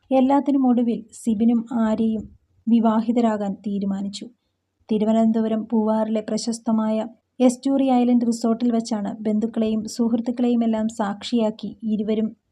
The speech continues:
കഴിഞ്ഞ ദിവസം വിവാഹിതരായത്. ഹിന്ദു ആചാരപ്രകാരം നടന്ന ആദ്യ ചടങ്ങിന് ശേഷം വൈകിട്ട് ക്രിസ്ത്യൻ വസ്ത്രധാരണത്തിലാണ് ഇരുവരും റിസപ്ഷൻ എത്തിയത്. ക്രിസ്ത്യൻ ആചാരപ്രകാരമുള്ള ചടങ്ങുകളും തലേദിവസം നടന്നിരുന്നു.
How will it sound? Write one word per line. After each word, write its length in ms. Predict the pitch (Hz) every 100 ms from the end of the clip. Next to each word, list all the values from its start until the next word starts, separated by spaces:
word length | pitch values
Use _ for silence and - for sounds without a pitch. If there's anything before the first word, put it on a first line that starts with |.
| _ _ -
കഴിഞ്ഞ 300 | 233 240 247
ദിവസം 340 | 254 220 214 196
വിവാഹിതരായത്. 720 | 196 196 190 202 202 - - - _ _ - - -
ഹിന്ദു 280 | 285 294 302
ആചാരപ്രകാരം 760 | 269 262 254 262 254 240 240 240
നടന്ന 280 | 233 226 226 233
ആദ്യ 260 | 233 214 226
ചടങ്ങിന് 440 | 226 220 214 214
ശേഷം 340 | 226 226 226 220
വൈകിട്ട് 440 | 214 196 202 202 190
ക്രിസ്ത്യൻ 380 | 240 247 269 247
വസ്ത്രധാരണത്തിലാണ് 1000 | 254 233 - 240 233 226 220 220 208 202 233
ഇരുവരും 400 | 233 208 208 214 -
റിസപ്ഷൻ 520 | 233 226 233 - 233 196
എത്തിയത്. 320 | 202 220 - _ _
ക്രിസ്ത്യൻ 380 | - 220 - 233
ആചാരപ്രകാരമുള്ള 960 | 226 226 233 233 240 233 175 226 226 233
ചടങ്ങുകളും 640 | 226 214 220 220 226 220 226
തലേദിവസം 640 | 214 208 214 208 208 208
നടന്നിരുന്നു. 560 | 202 196 202 208 202